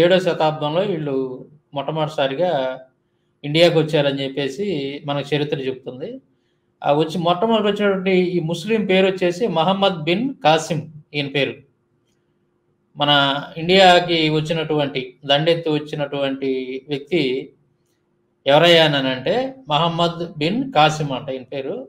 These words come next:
ఈయన క్రీస్తు శకం ఏడు వందల పన్నెండులో వచ్చారు. అంటే స్టార్ట్ అయింది, ముస్లిమ్స్ అనేది మన ఇండియాకి రావడం అనేది స్టార్ట్ అయింది. అయితే మన దేశానికి ట్రావెలర్‌గా వచ్చినటువంటి పాహియాన్,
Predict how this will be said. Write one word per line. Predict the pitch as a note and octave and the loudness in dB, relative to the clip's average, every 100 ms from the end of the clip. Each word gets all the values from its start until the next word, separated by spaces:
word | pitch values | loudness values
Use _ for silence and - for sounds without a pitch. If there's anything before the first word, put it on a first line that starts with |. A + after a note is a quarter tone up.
| _ | _
ఈయన | E3+ F#3+ D#3 E3+ F#3 - _ _ _ | 0 2 2 0 -6 -16 _ _ _
క్రీస్తు | A3+ A3+ G#3 | -2 2 4
శకం | G3 | 4
ఏడు | F#3+ F3+ | 4 4
వందల | F#3+ F#3 | 4 2
పన్నెండులో | F3+ D#3 D#3+ D#3+ D#3+ | 2 0 0 -2 -2
వచ్చారు. | C3+ - A#2+ - _ _ _ - | -2 -6 -8 -10 _ _ _ -8
అంటే | F3 F#3+ | -2 -2
స్టార్ట్ | F3+ F3+ G#3 | 6 6 8
అయింది, | F#3 C3+ | 4 4
ముస్లిమ్స్ | C#3 D#3 F#3 F3 F#3 | -6 -2 -2 0 -2
అనేది | D#3+ D#3+ | -2 -4
మన | D#3+ C#3+ | -4 -4
ఇండియాకి | C#3+ D#3 D3+ | -2 -2 0
రావడం | C#3 C3+ C#3 | -2 -2 -6
అనేది | C3+ G3+ | -8 -10
స్టార్ట్ | - C3+ B2 | -2 -2 -2
అయింది. | B2 _ _ _ _ _ _ _ _ _ | -16 _ _ _ _ _ _ _ _ _
అయితే | C#3 F#3 E3 B2 B2+ C#3 - _ _ _ _ - | 0 2 2 2 0 -4 -8 _ _ _ _ -2
మన | D3 G3+ A3 G#3 | 2 4 4 4
దేశానికి | E3 A3+ A#3 A#3 A3 G3+ | 4 2 6 4 4 -2
ట్రావెలర్‌గా | G3 F3 F3 A3 A3 G#3 G3+ | 0 4 4 6 2 2 0
వచ్చినటువంటి | F#3+ F#3 F3+ E3+ F3 E3+ D3+ | -2 -2 -2 0 -2 -2 2
పాహియాన్, | E3+ F3 D#3+ B2+ - | 4 4 2 0 -6